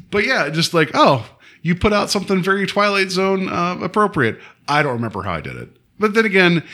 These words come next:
he was asked years later. He'd already written seven thousand episodes of The Waltons. You know, I think only three of them had large space, uh, babies grabbing the Waltons and moving them around. I don't think so. But that'd been funny. Like, you know, "Good night, John Boy, in space."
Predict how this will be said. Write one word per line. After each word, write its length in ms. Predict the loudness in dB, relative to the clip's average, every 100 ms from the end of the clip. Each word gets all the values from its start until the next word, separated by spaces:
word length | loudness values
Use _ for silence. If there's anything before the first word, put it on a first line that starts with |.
| -18 -14
he 140 | 0 4
was 160 | 4
asked 340 | 2 0 0 0
years 240 | 0 2
later. 380 | 0 2 2 0
He'd 180 | 0 2
already 140 | 2
written 300 | 0 0 -2
seven 360 | 0 0 2 0
thousand 380 | 0 0 0 -2
episodes 360 | -2 -2 -4
of 40 | -4
The 60 |
Waltons. 680 | -2 -2 -2 -2 -2 -4 -6 -12 -20 -20 -20 -20 -8
You 120 | -4
know, 260 | -2 -2 -4
I 140 | -4
think 220 | -2 0
only 180 | 0 -2
three 340 | -2 -4 0
of 60 | 0
them 160 | 0 0
had 240 | -2 -2
large 500 | -2 -2 -2 -2 -4
space, 520 | -4 -2 -2 -2 -4 -6
uh, 380 | -4 -2 -4 -10 -18 -8
babies 400 | -4 -4 -4 -6
grabbing 560 | -8 -6 -4 -2 -4 -6
the 60 | -4
Waltons 480 | -6 -6 -6 -6 -4
and 100 | -4
moving 300 | -4 -4 -4
them 120 | -2
around. 400 | -2 0 -2 -4 -12 -20 -10
I 100 | -4
don't 160 | -4 -4
think 160 | -10 -10
so. 220 | -8 -10 -4
But 80 |
that'd 200 | 0 2
been 80 | 0
funny. 380 | -2 -4 -4 -6 -10
Like, 240 | -10 -6
you 60 | -4
know, 120 | -2
"Good 120 | 0
night, 120 | 0 2
John 200 | 2 2
Boy, 220 | 2 0 -4 -16
in 240 | -6 -4 -2
space." 680 | -4 -4 -8 -8 -8 -10